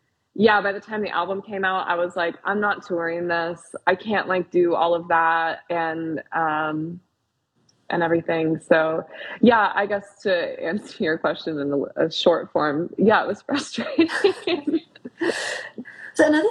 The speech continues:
Speaker 2: thing that you had mentioned, um, was this idea of believing in your vision in the face of imposter syndrome. Have you experienced,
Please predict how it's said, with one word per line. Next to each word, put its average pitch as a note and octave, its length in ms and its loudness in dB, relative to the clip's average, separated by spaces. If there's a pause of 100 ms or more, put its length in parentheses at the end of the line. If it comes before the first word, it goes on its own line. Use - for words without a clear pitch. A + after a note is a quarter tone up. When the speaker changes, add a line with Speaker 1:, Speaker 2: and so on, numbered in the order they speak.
Speaker 2:
thing G#4+ 260 4
that A#3+ 260 4
you A#3+ 100 0
had A#3 140 4
mentioned, G3+ 640 2 (100)
um, G3+ 340 2
was G#3 160 2
this A3 180 0
idea G3+ 500 4
of F#3 260 -2 (100)
believing B3 380 2
in B3+ 100 0
your G#3 160 4
vision G3 760 0
in G#3 100 4
the F#3+ 120 2
face G#3 240 2
of G3+ 80 0
imposter F#3+ 580 0
syndrome. F3+ 560 -4
Have G#3+ 140 2
you G#3 120 6
experienced, G3 920 -4